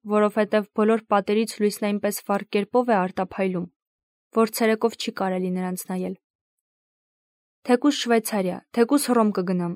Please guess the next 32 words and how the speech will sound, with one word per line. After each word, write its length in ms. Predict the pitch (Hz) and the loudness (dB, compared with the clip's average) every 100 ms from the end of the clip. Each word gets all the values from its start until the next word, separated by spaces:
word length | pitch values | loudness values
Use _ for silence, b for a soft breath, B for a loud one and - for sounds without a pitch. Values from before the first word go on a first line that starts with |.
| - | -6
միայն 360 | 226 233 247 254 | 2 4 4 2
թե 120 | 220 | 2
այստեղից 520 | 196 196 202 208 208 | 0 0 -2 -2 -2
հեռանամ։ 400 | 208 196 185 165 180 _ _ _ _ _ _ _ _ _ _ _ _ _ 254 | -2 0 -2 -4 -8 _ _ _ _ _ _ _ _ _ _ _ _ _ 0
Ինձ 160 | 262 | 0
թվում 340 | - 254 277 262 | 0 0 2 2
է, 80 | 202 | 2
որ 220 | 202 214 | 2 2
ինձ 160 | 226 233 | 0 0
համար 300 | 240 254 247 | 2 4 4
ամեն 280 | 220 240 240 | 2 2 0
տեղ 180 | 233 | 2
ավելի 320 | 214 208 214 208 | 2 2 2 2
լավ 200 | 170 - | 0 -2
կլինի, 380 | 196 185 180 175 | -4 -2 -2 -4
քան 220 | 202 185 | -4 -4
այստեղ։ 360 | 180 - 170 - _ _ _ _ _ _ _ _ _ _ | -4 -6 -10 -10 _ _ _ _ _ _ _ _ _ _
Ասենք, 400 | 233 233 277 269 - _ _ | 0 2 0 0 -6 _ _
բոլորս 480 | 240 240 262 254 | 4 6 6 4
էլ 100 | 254 | 2
պատրաստվում 600 | 247 226 220 226 220 226 190 | 2 0 2 0 0 -2 -2
ենք 120 | 175 | -2
ճանապարհ 440 | 196 180 175 180 | -4 -2 -2 -4
ընկնելու։ 380 | 180 180 185 175 185 _ _ _ _ _ _ _ _ _ _ _ - | -4 -6 -6 -6 -10 _ _ _ _ _ _ _ _ _ _ _ 2
Դևիսին 480 | 254 294 285 233 214 | 6 6 4 0 2
չորս-հինգ 500 | 240 226 - 247 233 | 0 0 0 2 2
օր 100 | 220 | 2
կլինի 360 | 202 190 196 | 0 -2 0
արդեն, 380 | 196 208 - 277 | -2 -2 0 0
որ 140 | 233 214 | 0 -2
չեմ 200 | 226 190 | -2 -2
տեսել։ 380 | 175 175 175 | -4 -6 -10